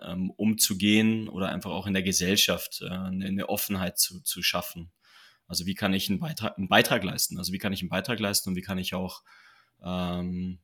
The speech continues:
ja, das, was ich jetzt gesehen hab, dass das aus, durch diese Ängste durch irgendwo Glück wartet,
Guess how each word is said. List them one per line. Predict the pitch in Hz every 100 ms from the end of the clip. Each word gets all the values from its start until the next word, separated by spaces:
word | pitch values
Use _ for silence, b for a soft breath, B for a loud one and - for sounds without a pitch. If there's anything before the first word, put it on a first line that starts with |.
| -
ja, | 98 98
das, | 95 -
was | 92
ich | 92
jetzt | 92 -
gesehen | - 87 98 117
hab, | 101 -
dass | 95 - -
das | - - -
aus, | 95 - - - -
durch | 95 117
diese | 101 101
Ängste | 92 107 -
durch | 107 110 120
irgendwo | 101 92
Glück | 87 113 98
wartet, | 92 98 107